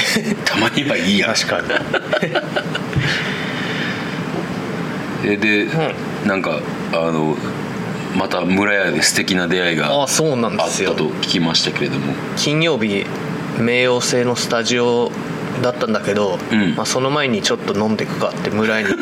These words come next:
Speaker 1: 行ったわけですよ。
Speaker 2: <laughs> おうおうおうおう。
Speaker 1: で、なんか、横のおっさんが、
Speaker 2: うん。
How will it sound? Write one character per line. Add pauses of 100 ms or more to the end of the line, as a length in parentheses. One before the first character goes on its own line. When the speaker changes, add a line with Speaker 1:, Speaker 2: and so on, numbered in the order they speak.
(520)
Speaker 1:
行
っ
た
わ
け
で
す
よ。 (100)
Speaker 2:
<laughs>
お
う
お
う
お
う (1500)
お
う。
Speaker 1:
で、
な
ん
か、 (380)
横 (100)
の (1000)
お
っ
さ
ん
が、 (200)
Speaker 2:
う
ん。